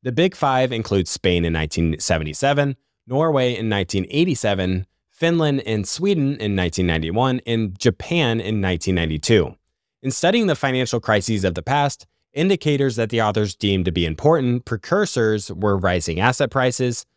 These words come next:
slowing real economic activity, large current account deficits, and sustained debt buildups. This could be private or public. And then it shows a chart of the data from the Great Financial Crisis relative to that of the Big Five crises.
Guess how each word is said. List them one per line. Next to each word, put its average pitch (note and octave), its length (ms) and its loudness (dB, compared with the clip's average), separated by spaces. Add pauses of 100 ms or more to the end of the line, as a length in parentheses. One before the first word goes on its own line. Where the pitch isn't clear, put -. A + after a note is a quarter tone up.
(220)
slowing D#3 580 0
real G#2+ 280 2
economic F2 500 0
activity, B2+ 600 -2 (420)
large D3 360 0
current G#2+ 280 0
account B2 300 -2
deficits, C#3 680 -2 (320)
and B2+ 200 0
sustained C3+ 800 -2
debt A2+ 260 0
buildups. D2+ 480 -2
This - 200 0
could G#2 100 0
be F#2+ 140 0
private F#2 380 0
or D#2+ 200 -2
public. C#2 460 -2 (480)
And C3+ 120 -2
then F#3 120 2
it F#3 40 -2
shows F3+ 220 0
a D#3 60 0
chart C3 400 0
of B2 100 -4
the A2+ 80 0
data G#2+ 380 2
from G2+ 180 -2
the F#2+ 80 2
Great F#2 260 0
Financial A#2+ 380 0
Crisis C3 540 0
relative F#2 480 0
to G2 160 0
that E2 260 0
of E2 120 -4
the E2+ 80 2
Big D#2 260 0
Five C3 280 0
crises. B2+ 640 0